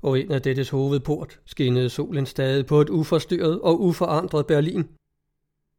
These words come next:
Men det varede næppe ti minutter, inden rygterne om mobiliseringsordren begyndte at bryde ud over hele byen. På spredte steder, som når småflammer ved en brand kan ses springe frem samtidig, enkeltvis og fjernt fra hverandre,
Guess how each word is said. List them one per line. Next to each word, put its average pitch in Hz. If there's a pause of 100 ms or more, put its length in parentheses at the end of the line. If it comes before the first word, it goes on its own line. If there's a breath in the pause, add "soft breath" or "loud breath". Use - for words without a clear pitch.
(120)
Men 123
det 120
varede 123
næppe 123
ti 165
minutter, 160
inden 156
rygterne 156
om 151
mobiliseringsordren 151
begyndte 160
at 151
bryde 156
ud 175
over 143
hele 143
byen. 165 (460)
På 123
spredte 135
steder, 135
som 143
når 143
småflammer 151
ved 175
en 175
brand 143
kan 156
ses -
springe 151
frem 160
samtidig, 165 (440)
enkeltvis 151
og 156
fjernt -
fra -
hverandre, 160